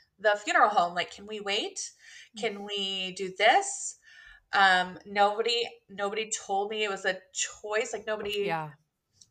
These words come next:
Speaker 1: It's like, <sighs> but anyways, like, he, his experience, he was so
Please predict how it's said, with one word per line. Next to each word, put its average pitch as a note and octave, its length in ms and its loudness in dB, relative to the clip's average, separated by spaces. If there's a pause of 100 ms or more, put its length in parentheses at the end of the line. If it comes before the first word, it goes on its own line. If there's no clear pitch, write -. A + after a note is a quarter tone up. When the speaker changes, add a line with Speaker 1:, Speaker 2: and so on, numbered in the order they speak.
(340)
Speaker 1:
It's - 420 -4
like, C#4 240 2 (920)
<sighs> - 1700 -14
but B3 100 0
anyways, G#3 520 2
like, F#3 200 0
he, B3 600 -4 (340)
his A3 280 -8
experience, G#3+ 800 0
he G#3+ 180 -12
was F#3 400 -6 (140)
so G3 920 -2